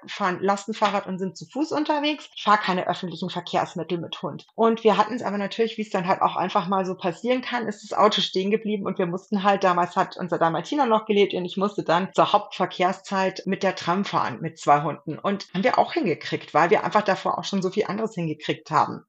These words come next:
Ist vielleicht jetzt nicht perfekt gelaufen, aber war okay fürs erste Mal und sie hat kein Trauma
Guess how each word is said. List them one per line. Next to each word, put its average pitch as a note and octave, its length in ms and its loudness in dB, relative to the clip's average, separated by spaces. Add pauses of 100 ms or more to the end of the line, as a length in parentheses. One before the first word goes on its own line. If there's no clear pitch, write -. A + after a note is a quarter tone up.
Ist A3 260 4 (240)
vielleicht G3+ 440 4
jetzt - 260 0
nicht - 400 -4
perfekt C#4+ 420 2
gelaufen, A3+ 480 0
aber G#3 300 4
war G3 160 0
okay F#3+ 400 2
fürs - 200 -2
erste C#3 360 -2
Mal G3 300 4 (320)
und G#3+ 160 0
sie G3 120 2
hat G3+ 160 0
kein A3+ 280 2
Trauma G3+ 580 2